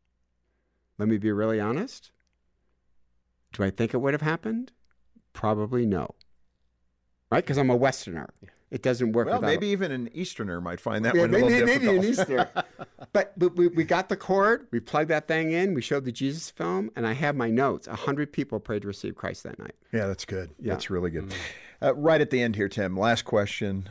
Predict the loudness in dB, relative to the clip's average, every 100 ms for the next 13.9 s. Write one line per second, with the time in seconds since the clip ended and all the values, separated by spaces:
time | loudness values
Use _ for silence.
0 | -10 -6 -4 -4 -6 -10 -18 -2 2 2
1 | 4 2 2 -2 -2 0 0 0 -4 0
2 | 2 2 0 -4 -10 -12 -10 -6 -6 -2
3 | -2 0 0 -2 0 0 -2 -2 -4 -8
4 | -8 -4 -4 -2 -2 -4 -6 -6 -10 -2
5 | -2 0 -4 -2 -2 -4 -2 -2 -2 -2
6 | -2 -2 -2 0 0 -2 -4 -2 -4 -4
7 | -4 -2 -2 -4 -6 -4 -2 -2 -2 -4
8 | -4 -4 -6 -8 -12 -6 -2 -2 0 -4
9 | 0 -2 -2 -4 -2 -2 -4 -4 0 2
10 | 4 0 -6 -20 -20 -20 -20 _ -8 -6
11 | -6 2 2 2 2 2 0 -2 -4 -6
12 | -16 -20 -20 -20 -20 -20 -20 -20 -4 0
13 | 2 2 0 0 0 -2 -4 -4